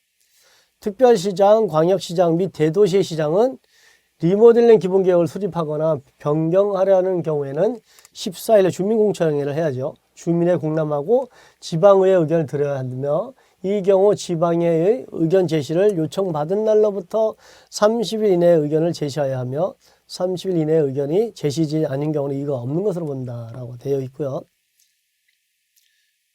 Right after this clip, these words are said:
자, 특별시장, 광역시장, 대도시장은 리모델링 기본계획을 수립하거나 변경하려는 경우 관계 행정기관의 장과 협의 후 국토계획 및 이용에 관한 법률에 따라서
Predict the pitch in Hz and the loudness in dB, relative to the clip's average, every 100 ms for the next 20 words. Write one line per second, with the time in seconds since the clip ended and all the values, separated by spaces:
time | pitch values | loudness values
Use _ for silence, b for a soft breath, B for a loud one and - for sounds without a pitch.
0 | _ _ _ _ _ _ _ _ _ _ | _ _ _ _ _ _ _ _ _ _
1 | _ _ - 131 123 - - 247 180 202 | _ _ -8 -6 -6 -6 4 6 6 6
2 | 220 214 202 175 143 123 151 175 202 190 | 8 10 8 4 -2 -4 -2 0 0 -2
3 | - 196 196 175 156 160 190 175 175 165 | -2 2 4 4 2 2 2 2 0 2
4 | 170 151 175 208 214 214 208 175 165 185 | 2 0 4 6 8 6 6 2 0 0
5 | 180 170 180 202 170 175 165 185 202 190 | 2 0 -2 -8 -4 -4 0 4 4 4
6 | b b b - 156 175 214 226 220 214 | b b b -2 0 6 6 8 6 6
7 | 208 180 160 151 131 143 151 170 165 b | 4 4 4 0 -2 -4 0 2 0 b
8 | b _ 196 214 214 208 170 156 165 175 | b _ -2 2 2 2 0 0 4 2
9 | 151 151 156 165 160 - 247 233 202 185 | 2 -4 -2 0 -2 -2 -2 0 0 0
10 | 220 208 - 160 - 180 165 160 156 147 | 0 -4 -8 -8 -4 -4 -2 0 0 0
11 | 156 139 160 196 208 208 190 185 - 143 | -4 -2 2 4 4 2 2 -2 -4 -4
12 | 160 202 220 202 - 190 175 147 160 131 | 0 2 2 2 0 0 0 -2 -4 -4